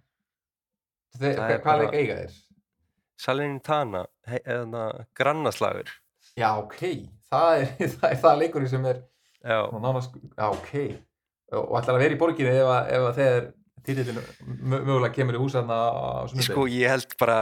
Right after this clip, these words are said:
Speaker 2: ef að þeir vinna á laugardeginum, þá er bara partí á laugardeginum, sko. Af því að
Speaker 1: Já.
Speaker 2: þá vita þeir þetta er komið, sko.
Speaker 1: Já.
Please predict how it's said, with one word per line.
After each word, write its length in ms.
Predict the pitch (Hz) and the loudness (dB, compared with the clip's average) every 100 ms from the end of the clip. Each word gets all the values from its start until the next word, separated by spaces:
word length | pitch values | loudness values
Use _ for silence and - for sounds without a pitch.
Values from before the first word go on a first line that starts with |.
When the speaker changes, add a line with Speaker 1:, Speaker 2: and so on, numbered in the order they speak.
| 117 | 4
Speaker 2:
ef 260 | 123 120 | 2 2
að 140 | 117 117 | 2 2
þeir 100 | 117 | 0
vinna 520 | 117 135 147 147 123 117 - _ _ _ | -2 -2 -4 -2 0 0 -2 _ _ _
á 100 | - | 2
laugardeginum, 680 | 135 131 143 131 110 101 95 | 4 4 2 2 0 -2 -4
þá 180 | 92 104 104 107 | -4 0 2 2
er 160 | 107 104 | 0 -2
bara 180 | 104 104 - | -6 -6 -8
partí 400 | - 143 - 120 | -6 -4 -2 -2
á 20 | |
laugardeginum, 540 | 104 139 117 107 95 95 | 0 0 2 0 -2 -10
sko. 240 | - 123 117 - _ _ _ | -8 -8 -8 -18 _ _ _
Af 120 | 113 - | -16 -4
því 120 | 110 | 0
að 100 | 104 | 2
Speaker 1:
Já. 80 | 101 - - _ _ _ _ _ _ _ _ _ _ _ | 2 -2 -12 _ _ _ _ _ _ _ _ _ _ _
Speaker 2:
þá 160 | - 101 104 | -10 -6 -6
vita 480 | 101 107 107 - 101 | -4 -4 -4 0 0
þeir 80 | 92 | 2
þetta 120 | 95 | -2
er 40 | - | -2
komið, 320 | 110 95 95 | -2 -2 -6
sko. 220 | - - - _ _ _ _ _ | -10 -14 -20 _ _ _ _ _
Speaker 1:
Já. 100 | - | -4